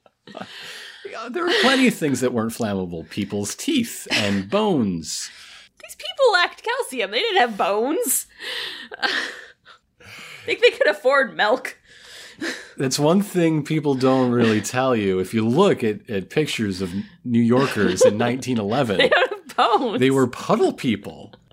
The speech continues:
Speaker 1: Just a bunch of blobs saying, "Hey, I'm rolling here."
Speaker 2: Hydrate me. Moisturize me. <laughs> Five minutes later, the fire alarm was sent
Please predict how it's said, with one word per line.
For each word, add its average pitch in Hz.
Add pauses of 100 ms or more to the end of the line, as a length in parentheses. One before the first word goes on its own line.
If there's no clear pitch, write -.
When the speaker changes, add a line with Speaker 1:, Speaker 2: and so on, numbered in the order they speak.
(520)
Speaker 1:
Just -
a 165
bunch 170
of 175
blobs 139
saying, 139
"Hey, 170
I'm 143
rolling 156
here." 107
Speaker 2:
Hydrate 381
me. 285 (400)
Moisturize 294
me. 233
<laughs> -
Five 254
minutes 294
later, 202
the 202
fire 202
alarm 190
was 180
sent -